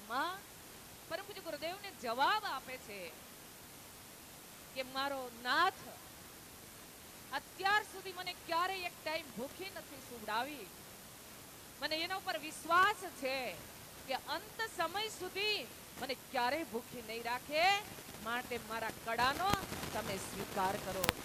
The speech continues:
અને ગુરુદેવે લખેલું છે કે મારે એનો સ્વીકાર કરવો પડ્યો. ભાવ છે. અને ગુરુદેવ બતાવે, "બેટા, મારા કરીને તું એક રૂપિયો વાપરીશ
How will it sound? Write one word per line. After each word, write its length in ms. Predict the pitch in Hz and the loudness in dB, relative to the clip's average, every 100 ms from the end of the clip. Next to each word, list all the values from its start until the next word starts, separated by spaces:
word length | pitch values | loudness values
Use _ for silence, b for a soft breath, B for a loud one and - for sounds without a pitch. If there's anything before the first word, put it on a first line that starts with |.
| - | -8
અને 120 | 180 | -8
ગુરુદેવે 440 | 185 214 220 208 196 | -4 -4 -2 0 0
લખેલું 480 | 196 202 302 381 427 | -2 0 2 2 0
છે 300 | 330 233 180 - - | 0 0 -2 -6 -6
કે 60 | |
મારે 400 | 202 190 202 269 | -6 0 2 4
એનો 240 | 311 247 220 | 2 -2 -4
સ્વીકાર 540 | - 226 214 226 262 285 - | -4 -4 0 2 2 0 2
કરવો 340 | 165 175 180 180 | 2 2 0 -2
પડ્યો. 300 | 151 - - - - - - - - - - - - - - - - - - - - - - - - - - - - | -2 -4 -6 -8 -8 -8 -8 -8 -10 -10 -10 -10 -8 -8 -6 -2 -2 -2 -6 -6 -6 -6 -6 -8 -6 -6 -6 -6 -6
ભાવ 280 | 165 175 233 | -2 0 0
છે. 480 | - - - - - - - - - - - - - - - - | 0 0 -2 -2 -4 -4 -4 -6 -4 -4 -4 0 2 4 0 -6
અને 100 | 175 | -8
ગુરુદેવ 380 | - 202 240 254 | -6 -2 -2 -2
બતાવે, 280 | 202 - 202 | -4 -6 -8
"બેટા, 440 | - - 247 311 427 - - - - | -10 2 8 8 8 0 -12 -12 -6
મારા 420 | 208 247 294 370 415 | 6 10 12 10 8
કરીને 400 | 370 381 381 381 | 6 0 -2 -8
તું 160 | 392 | -4
એક 380 | 311 339 453 453 | 4 8 8 6
રૂપિયો 340 | 392 - 349 | -2 2 2
વાપરીશ 440 | 311 285 302 359 | 4 4 2 -2